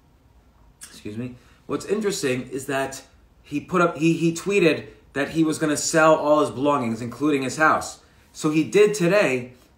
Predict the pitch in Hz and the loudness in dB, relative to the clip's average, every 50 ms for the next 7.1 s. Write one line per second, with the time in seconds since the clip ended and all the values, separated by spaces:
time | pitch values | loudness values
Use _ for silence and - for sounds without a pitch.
0 | _ _ _ - - 180 170 175 170 165 160 165 175 196 185 160 127 117 - 135 | _ _ _ -6 -4 -2 -2 -2 -2 -2 0 0 0 0 0 -2 -4 -4 -6 -6
1 | 131 - - 185 185 156 98 90 80 - - - _ _ _ _ _ _ _ _ | -6 -4 -2 -2 -2 -2 -2 -4 -6 -12 -18 -20 _ _ _ _ _ _ _ _
2 | _ - - - - - - - _ _ - 147 147 - 170 160 - - - - | _ -10 -10 -8 -8 -10 -16 -18 _ _ -10 -8 -6 -6 -6 -6 -8 -10 -10 -8
3 | 165 180 202 214 220 208 - 190 180 185 180 180 185 175 170 165 - - - 156 | -6 -6 -4 -4 -4 -4 -6 -6 -6 -6 -6 -4 -4 -4 -4 -6 -6 -8 -6 -4
4 | 170 175 170 160 151 - 131 156 175 170 143 - - - - 117 - - 151 147 | -4 -4 -4 -6 -6 -6 -4 -4 -2 -2 -2 -2 -6 -10 -12 -12 -6 -2 0 0
5 | 147 - - - - - _ _ _ _ _ _ _ _ - 135 127 - 147 147 | 0 0 -4 -10 -20 -20 _ _ _ _ _ _ _ _ -16 -14 -6 -2 0 0
6 | 147 151 - 175 190 190 175 170 - 147 - - - - 190 208 202 190 165 151 | 0 0 -2 -2 -2 -2 -2 -4 -6 -10 -12 -12 -10 -8 -4 -2 -2 -2 -2 -4
7 | - | -8